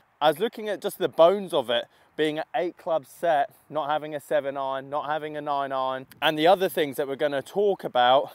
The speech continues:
there's gonna be quite a few of these going into the summer that people are looking to move on. And even forty-nine pounds ninety-nine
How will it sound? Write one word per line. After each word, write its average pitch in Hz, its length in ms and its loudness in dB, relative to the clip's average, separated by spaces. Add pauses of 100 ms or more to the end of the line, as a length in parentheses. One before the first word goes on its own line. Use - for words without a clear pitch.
there's - 100 -16
gonna 165 160 -2
be 160 80 -6
quite 190 320 2
a 202 40 -2
few 180 300 -2
of 131 120 -4
these 127 340 -4 (300)
going 202 260 2
into 196 260 -6
the 160 100 -6
summer 135 560 2 (340)
that 156 180 -2
people 180 580 -6
are 147 120 -2
looking 147 400 -6
to 151 120 -12
move 139 440 -4
on. 139 340 4 (580)
And 135 140 -4
even 180 380 -4
forty-nine 165 640 -4
pounds 156 340 -8
ninety-nine 156 720 -4